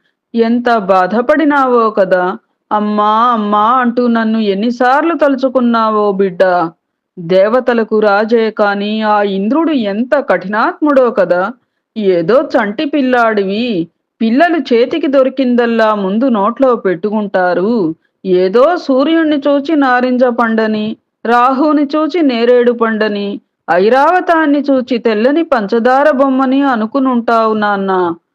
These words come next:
అంత మాత్రానికే దవడ మీద కొట్టాలా? ఏ కాయో కసరో పండో ఫలమో నీ చేతిలో పెడితే నువ్వు ఊరుకునేవాడివే కదా, ఇంతకీ తప్పంతా నాదే. కాకపోతే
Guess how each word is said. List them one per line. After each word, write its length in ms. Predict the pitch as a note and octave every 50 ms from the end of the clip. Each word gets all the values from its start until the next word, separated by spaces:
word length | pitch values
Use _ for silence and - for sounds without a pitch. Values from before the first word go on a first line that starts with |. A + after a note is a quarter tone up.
| _ _
అంత 240 | - - F#3 F#3 -
మాత్రానికే 840 | A#3 A#3 A#3 B3+ D4 D#4 - F4+ E4+ D#4+ D#4 D4 D4+ C#4 D#4 D4+ D4
దవడ 320 | C4+ A#3+ A#3 A3+ A#3 A#3+ B3
మీద 200 | B3 A#3+ A#3 A3
కొట్టాలా? 920 | A3+ G#3+ - G3+ F#3+ F#3 - G3 F#3+ F#3+ F#3 F#3 F#3 F#3 F3+ F3 D#3+ D#3 E3 _ _ _ _ _ -
ఏ 300 | G3 F#3 F#3 F#3+ G#3 A3
కాయో 580 | G#3+ - G3 F#3+ F#3+ F#3+ G3 G3+ G#3+ G#3+ A3+ B3
కసరో 520 | A#3+ A#3 G#3 G3 - G3 G3 F#3 G3 A3
పండో 520 | A#3 - A3 F#3+ F#3 F3+ F3+ F#3 F#3 G#3
ఫలమో 500 | A3+ A3 - G3 G3 G3 F#3+ F#3+ F#3+ G3+
నీ 260 | A3 G#3+ G3+ G3 F#3+ - -
చేతిలో 400 | F#3+ F#3 F3+ F#3 G3+ A3+ A#3+ B3+
పెడితే 420 | A#3+ B3+ A#3 A3 A3 - A3 G#3+
నువ్వు 240 | G#3+ G#3 G3+ G3+ F#3+
ఊరుకునేవాడివే 1040 | F#3 F3+ F3+ F3+ F#3 - G#3 G#3+ A#3+ B3+ B3+ A#3+ A3+ A3 G#3+ G#3 G3+ G3+ G3 G3
కదా, 420 | F#3 F#3+ F3+ F3+ F3+ F3 F3 E3+ E3+ - _ _ _ _ _ -
ఇంతకీ 560 | G#3+ G#3 G3+ F#3 G3+ G3 F#3+ - F#3+ F#3+ F#3 -
తప్పంతా 800 | G3 F#3 F#3 - F#3+ F#3+ F#3+ G3 F#3+ G3 G3 F#3+ - G#3+ A3 A#3
నాదే. 500 | A3+ G#3+ G3+ F#3 F3+ F3 F3 E3+ F3 - _ _ _ _ _ _ - -
కాకపోతే 1080 | G3+ G3 G3 G3 G#3 G#3 G#3 G#3 G3+ G3+ G3 G3+ G3 F#3+ F#3+ G3 G#3 G#3 F#3+ F#3